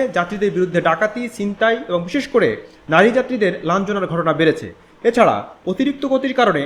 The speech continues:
দুর্ঘটনার সংখ্যাও উদ্বেগজনক। এসব অপরাধ রোধে বাসে সিসি ক্যামেরা ও গতি নিয়ন্ত্রণ যন্ত্র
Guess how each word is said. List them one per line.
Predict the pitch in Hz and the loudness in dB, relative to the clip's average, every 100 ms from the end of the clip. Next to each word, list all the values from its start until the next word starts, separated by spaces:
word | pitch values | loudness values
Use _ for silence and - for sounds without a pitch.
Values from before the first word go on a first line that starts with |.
| - 147 | -6 -6
দুর্ঘটনার | 202 226 233 208 170 | -2 0 0 0 -4
সংখ্যাও | 190 190 220 240 247 | -4 -4 0 -2 -2
উদ্বেগজনক। | 180 160 165 151 107 90 - - | -6 -2 0 0 -2 -6 -14 -8
এসব | 185 233 233 | 0 0 0
অপরাধ | 190 214 262 240 | -4 0 0 2
রোধে | 254 151 127 - - | 2 2 -2 -10 -2
বাসে | 180 190 | 0 0
সিসি | 214 214 247 | -4 -6 -6
ক্যামেরা | 247 247 254 262 254 - | -4 -2 0 -2 -6 -10
ও | 170 | -4
গতি | 190 214 262 | -2 0 0
নিয়ন্ত্রণ | 269 262 262 254 | 0 0 -2 0
যন্ত্র | 214 233 196 | 2 2 2